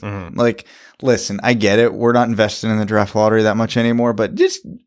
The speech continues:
Speaker 2: purposely cutting the Red Wings out of everything right at the cutoff all night was getting a little tiresome. <laughs>
Speaker 1: It's,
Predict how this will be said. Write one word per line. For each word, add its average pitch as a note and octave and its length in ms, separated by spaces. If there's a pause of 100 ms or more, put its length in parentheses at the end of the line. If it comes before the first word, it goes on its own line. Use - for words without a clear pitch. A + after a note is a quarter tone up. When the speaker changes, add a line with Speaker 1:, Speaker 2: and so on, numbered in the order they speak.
Speaker 2:
purposely F4+ 600
cutting C#4+ 560
the - 100
Red - 180
Wings C4 200
out A#3+ 80
of A3 220
everything F3 760
right C#3 220
at D#3+ 120
the F3+ 80
cutoff D#3 360
all D#3 120
night D#3 240
was A#2+ 160
getting C#3 240
a A#2+ 40
little A#2+ 320
tiresome. C3+ 640
<laughs> - 440
Speaker 1:
It's, G2+ 300